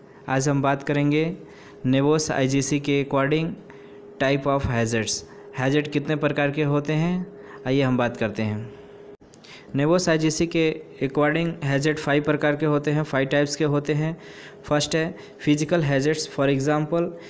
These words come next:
इलेक्ट्रिकल, स्लीपिंग, नॉइज़, वाइब्रेशंस, एटसेटरा। और नेक्स्ट हम बात करेंगे सेकंड एग्जांपल की, फिजिकल हैजर्ड एग्जांपल की नॉइज़ आता है, प्रोजेक्टाइल्स है,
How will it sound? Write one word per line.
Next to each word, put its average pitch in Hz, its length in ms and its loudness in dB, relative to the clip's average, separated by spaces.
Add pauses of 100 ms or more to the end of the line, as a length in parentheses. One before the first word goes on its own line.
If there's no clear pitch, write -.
(140)
इलेक्ट्रिकल, 147 600 2
स्लीपिंग, 151 680 0 (200)
नॉइज़, 143 480 2
वाइब्रेशंस, 139 920 0 (420)
एटसेटरा। 117 560 0 (760)
और 151 400 0 (400)
नेक्स्ट 156 260 0
हम 175 140 0
बात 160 180 0
करेंगे 160 480 0 (300)
सेकंड 156 320 0
एग्जांपल 147 460 2
की, 147 320 -4 (340)
फिजिकल 143 280 0
हैजर्ड 143 320 2
एग्जांपल 139 420 2
की 143 120 -4
नॉइज़ 139 440 2
आता 139 200 0
है, 139 160 0
प्रोजेक्टाइल्स 139 760 0
है, 139 240 0